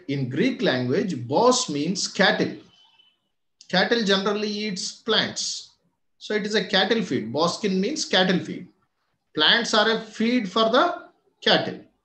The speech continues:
So they used to call it as boskin, study of plant sciences, earlier known as boskin. Gradually it became botany.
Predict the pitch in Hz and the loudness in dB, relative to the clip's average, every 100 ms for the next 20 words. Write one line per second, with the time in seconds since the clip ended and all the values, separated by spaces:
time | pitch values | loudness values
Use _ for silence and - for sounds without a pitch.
0 | _ _ _ _ _ _ _ _ _ _ | _ _ _ _ _ _ _ _ _ _
1 | _ - 233 240 247 247 - 233 208 190 | _ 0 2 4 2 0 0 0 2 2
2 | 185 202 254 - - _ _ 107 101 135 | 4 2 2 -2 -10 _ _ -12 -4 -2
3 | 139 - 147 113 - 151 156 160 156 139 | -2 -2 -4 -4 -2 0 2 2 0 -4
4 | 139 135 135 131 226 247 156 135 135 139 | -4 -4 -6 -4 -2 -2 -2 -2 0 0
5 | 135 131 123 165 311 - - - 101 104 | 0 0 0 0 0 -2 -8 -14 -8 -4
6 | 156 - - 104 - _ _ _ _ _ | -2 -4 -10 -14 -16 _ _ _ _ _
7 | _ _ _ _ _ _ _ _ _ _ | _ _ _ _ _ _ _ _ _ _
8 | 127 143 185 214 202 214 214 233 220 185 | -2 4 6 6 4 2 2 0 0 2
9 | 151 147 180 180 185 156 104 127 156 156 | 2 2 2 4 4 2 -2 0 2 4
10 | 165 170 160 - | 4 6 2 -4